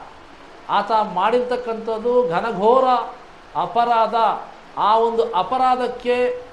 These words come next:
ಕಾನೂನಿನ ಅಡಿಯಲ್ಲಿ ಏನು ಆತನಿಗೆ ಶಿಕ್ಷೆ ಆಗಬೇಕು, ಖಂಡಿತವಾಗ್ಲೂ ಆಗುತ್ತೆ.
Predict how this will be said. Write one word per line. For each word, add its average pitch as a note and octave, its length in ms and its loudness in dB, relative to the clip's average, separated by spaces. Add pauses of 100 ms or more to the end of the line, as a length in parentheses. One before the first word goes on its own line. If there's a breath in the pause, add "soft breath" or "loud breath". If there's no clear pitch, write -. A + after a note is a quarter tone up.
ಕಾನೂನಿನ B3 680 -2
ಅಡಿಯಲ್ಲಿ A3+ 520 -2
ಏನು A#3 460 0
ಆತನಿಗೆ A3 420 -2
ಶಿಕ್ಷೆ - 420 -8
ಆಗಬೇಕು, A3+ 640 -2
ಖಂಡಿತವಾಗ್ಲೂ A3+ 680 -2
ಆಗುತ್ತೆ. A3 580 0